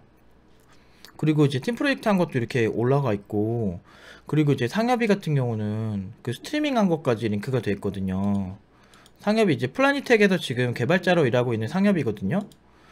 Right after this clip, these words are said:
여러분들 누구나 보실 수 있게 실시간으로 했던 것도 다 공개하는데 저희가 이게 잘못한 거예요?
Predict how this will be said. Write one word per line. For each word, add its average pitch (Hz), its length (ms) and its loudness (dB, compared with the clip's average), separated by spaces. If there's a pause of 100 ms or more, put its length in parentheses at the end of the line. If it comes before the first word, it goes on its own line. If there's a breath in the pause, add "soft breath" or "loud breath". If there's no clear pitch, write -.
(200 loud breath)
여러분들 208 580 4 (160)
누구나 214 340 4
보실 180 220 2
수 - 80 -4
있게 151 140 -2
실시간으로 165 1120 2 (420 loud breath)
했던 277 220 0
것도 214 220 0
다 151 120 0
공개하는데 139 440 0
저희가 131 180 0
이게 110 80 -2
잘못한 160 440 -2
거예요? 165 420 2